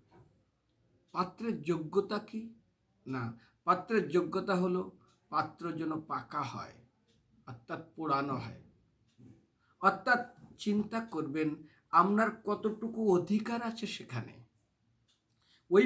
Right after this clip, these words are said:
পাত্রে আপনি জল রাখবেন, এই পাত্র কি তার অধিকার প্রাপ্ত হয়েছে এই জলটা রাখার? আপনার অধিকার নেই। আর আপনি যখন রাখতে যাবেন,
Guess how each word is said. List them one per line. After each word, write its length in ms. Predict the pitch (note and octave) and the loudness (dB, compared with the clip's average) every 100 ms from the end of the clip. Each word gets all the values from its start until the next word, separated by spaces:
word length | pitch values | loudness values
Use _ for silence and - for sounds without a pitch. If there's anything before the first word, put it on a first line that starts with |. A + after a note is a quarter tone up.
| A3+ | 8
পাত্রে 280 | F#3 F3 - G#3+ | 4 2 0 0
আপনি 140 | A3+ F3 | 2 4
জল 160 | F#3 F#3 F3 | 4 4 4
রাখবেন, 300 | E3+ E3 G#3+ G#3+ | 0 2 0 4
এই 80 | G#3 - | 2 2
পাত্র 300 | E3 D#3+ - G3+ G3 | -4 -4 -2 -2 0
কি 80 | A3+ A3+ | 0 0
তার 120 | F3+ F3+ D3+ | -2 -2 -2
অধিকার 500 | D#3 F#3+ A#3 A#3+ A#3+ - - _ _ _ _ | 0 -2 0 0 0 -2 -12 _ _ _ _
প্রাপ্ত 260 | D#3+ D#3+ - F#3 | 0 0 0 4
হয়েছে 300 | G3+ G#3+ G#3+ A3 | 4 4 2 0
এই 60 | - - D#3+ | 0 -6 2
জলটা 320 | E3+ F3+ G3+ F#3+ | 4 4 2 2
রাখার? 360 | F#3 A3+ A#3 F#3+ - _ _ _ _ _ _ _ _ _ _ _ _ _ | 0 2 2 0 -8 _ _ _ _ _ _ _ _ _ _ _ _ _
আপনার 280 | E3 G3+ A3 G#3 | 0 2 6 6
অধিকার 360 | F3+ A3 A#3 A3+ G#3 | 6 4 2 4 4
নেই। 160 | D3 B2 A#2+ - _ _ _ _ _ _ - | 4 0 -6 -14 _ _ _ _ _ _ -12
আর 100 | C#3+ D3+ | -4 0
আপনি 180 | E3+ F#3 F#3 | 2 2 2
যখন 200 | F#3 F#3+ E3+ | 0 0 0
রাখতে 260 | D#3 - F3+ | -2 -4 -2
যাবেন, 260 | F3+ F#3+ | 0 -2